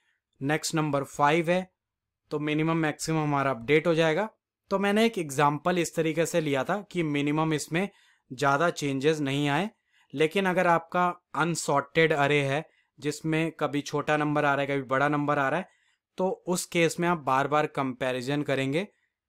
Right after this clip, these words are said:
और ईजी तरीके से इसको कैलकुलेट कर सकते हैं। तो हमें एक शुरू से ट्रिवर्स करना है,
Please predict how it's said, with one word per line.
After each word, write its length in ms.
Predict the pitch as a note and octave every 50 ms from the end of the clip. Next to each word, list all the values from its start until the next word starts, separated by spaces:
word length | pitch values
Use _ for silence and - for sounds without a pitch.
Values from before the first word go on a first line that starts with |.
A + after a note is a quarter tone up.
| _ _ _ _ _ -
और 360 | - C3+ C#3+ D#3 E3+ E3+ - _ _ -
ईजी 300 | C#3+ D3 D3 C3+ D3+ E3+
तरीके 360 | D#3+ E3 D#3 D3+ D3 - D#3
से 220 | D3+ - E3 D#3+ D#3+
इसको 300 | D3+ - - - E3+ E3+
कैलकुलेट 500 | D#3 D#3+ C#3 C3+ C3+ - C#3 C#3+ D3 C3+
कर 160 | - C#3 B2+
सकते 320 | A#2 - A#2 - - -
हैं। 120 | A2 A2 G#2+ _ _ _ _ _ -
तो 60 | G3
हमें 300 | F3 E3+ G3 G3+ G#3 G#3+
एक 160 | G#3+ G#3 _ -
शुरू 360 | - - - - E3+ E3+ F#3+ F#3
से 140 | - G#3
ट्रिवर्स 540 | G3 - - D#3 D3+ C#3+ C3 D#3 E3+ E3 -
करना 300 | - - D3+ C#3 C#3+ D3
है, 140 | E3+ G3+ -